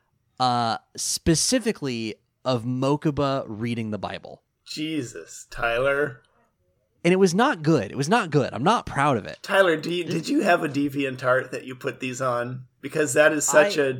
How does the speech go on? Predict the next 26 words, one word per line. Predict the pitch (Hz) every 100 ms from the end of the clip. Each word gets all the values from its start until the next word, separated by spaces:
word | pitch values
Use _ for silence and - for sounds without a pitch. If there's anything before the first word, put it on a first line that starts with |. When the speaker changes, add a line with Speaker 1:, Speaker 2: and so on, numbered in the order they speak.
| 123 _ _
Speaker 2:
DeviantArt | 135 127 120 117 113 101 101
thing. | - 104 87 87 _ _ _ _ _ -
Speaker 1:
I | 214
don't | 151 156 262 349
remember | 277 247 226
if | 190 131
these | 147 170 156
ended | 143 120
up | 117
on | 117
my | 104
DeviantArt, | 104 101 98 80 -
but | 117
I |
did | 120 117 180
have | 190 170
a | 139
DeviantArt | 131 123 120 110
that | 80
was | 107
very | 104 110 101 98 95
similar. | - - 90 60 50 - _ _ _ _ _ _ _ _ _ -
This | 147 180
was | 180 147
my, | 139 123 123 117 117 104 -
um, | 107 113 110 104 98 95 92